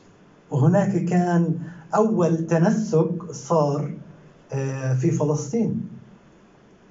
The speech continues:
"جعلت في البرية ماء أنهار في القفر لأسقي شعبي مختاري". برجع بقول لهم على الصخرة، كيف إنه كان في هناك صخرة والصخرة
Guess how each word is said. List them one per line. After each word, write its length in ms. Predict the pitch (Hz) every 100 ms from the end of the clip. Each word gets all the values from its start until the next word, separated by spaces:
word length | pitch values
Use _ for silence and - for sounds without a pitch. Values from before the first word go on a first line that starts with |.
| _ _ _ _ - - - - - - - - - - - -
"جعلت 440 | 113 151 180 202 170
في 140 | 165
البرية 520 | 156 151 131 - 170
ماء 320 | 151 165 160 - -
أنهار 500 | 156 156 143 185 190
في 120 | 185 165
القفر 500 | 151 165 151 131 - - - - - - -
لأسقي 1080 | 135 - 196 190 - - 170 156 165 170 -
شعبي 680 | - 151 139 131 131 139 135
مختاري". 580 | 127 - - 120 110 104 - - - - -
برجع 280 | 151 139
بقول 320 | 127 143 151 147
لهم 200 | 143 143 - - -
على 420 | - 127 135 135 - - - - - - -
الصخرة، 420 | - - - 123
كيف 380 | 123 156 - 151
إنه 540 | 156 147 147 139 135 135
كان 180 | 160 156
في 140 | 151
هناك 300 | 147 151 131
صخرة 440 | - 190 190 202
والصخرة 640 | 196 156 - 190 170 170